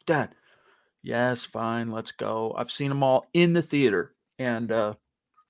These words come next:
like I said, when I'm on my, left to my own devices, I don't think, "Oh, I'm, now I'm gonna turn on a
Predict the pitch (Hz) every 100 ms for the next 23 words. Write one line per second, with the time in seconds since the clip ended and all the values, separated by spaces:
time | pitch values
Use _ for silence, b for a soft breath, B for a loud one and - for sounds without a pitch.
0 | - - b b b b _ - 147 156
1 | 120 - 147 160 165 180 180 165 156 -
2 | 135 156 - 165 147 151 147 135 139 139
3 | 131 117 123 131 123 _ - 143 127 120
4 | _ _ - 170 185 135 113 _ _ -
5 | 185 190 151 - 135 127 139 143